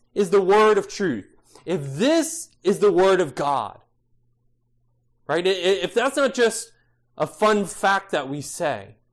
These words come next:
if that's not just, like, a doctrinal point that we want to distinguish us from Hindus and, uh, Islamists, right? If we say this is God's word,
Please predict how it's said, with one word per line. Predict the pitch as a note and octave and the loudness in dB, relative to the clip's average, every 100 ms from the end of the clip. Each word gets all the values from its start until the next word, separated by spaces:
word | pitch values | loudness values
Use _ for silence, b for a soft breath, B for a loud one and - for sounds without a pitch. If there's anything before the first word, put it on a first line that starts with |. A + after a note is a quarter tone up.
| _ _ _ _ _ _ | _ _ _ _ _ _
if | E3 | -2
that's | G#3+ B3 | 0 0
not | B3 A3 | 0 0
just, | A3 G#3+ | 0 0
like, | G#3+ F#3+ | 0 0
a | C#3+ | -2
doctrinal | B2+ F3 F#3+ - F#3 D#3 | 0 2 2 -2 -4 -4
point | - F#3 F3+ | -4 -4 -4
that | D#3+ C#3 | -4 -4
we | D#3+ F3+ | -6 -6
want | E3 E3+ E3 | -2 -2 -2
to | D3+ | -6
distinguish | C#3 - F#3+ F#3 F3+ F3+ | -8 -6 -2 -2 -2 -2
us | F3+ E3 - - b b | -2 -2 -6 -20 b b
from | E3 B2+ | -4 -4
Hindus | B2 G3 G3 F#3+ F#3 F3+ E3 - _ _ - | -2 -2 0 -2 -4 -6 -10 -18 _ _ -10
and, | C#3+ C#3+ C#3+ D3 | -6 -4 -4 -6
uh, | B2+ B2 | -8 -8
Islamists, | A#2 D3+ D3 D3+ D3+ A2+ F#2+ - - - _ _ _ _ _ - | -8 -8 -2 -2 -2 -4 -10 -18 -20 -20 _ _ _ _ _ -6
right? | D3 | -4
If | D#3 | -2
we | G#3 C4 | 2 2
say | C4 B3+ A3 | 2 2 4
this | G3 A3 | 2 2
is | A3 D#3 | -2 -4
God's | - F#3 G#3+ A3 G3 E3 | -2 2 6 6 4 0
word, | C#3+ D#3+ F#3+ F3 C#3 A#2 G#2+ G2 | 0 4 6 6 6 4 -2 -8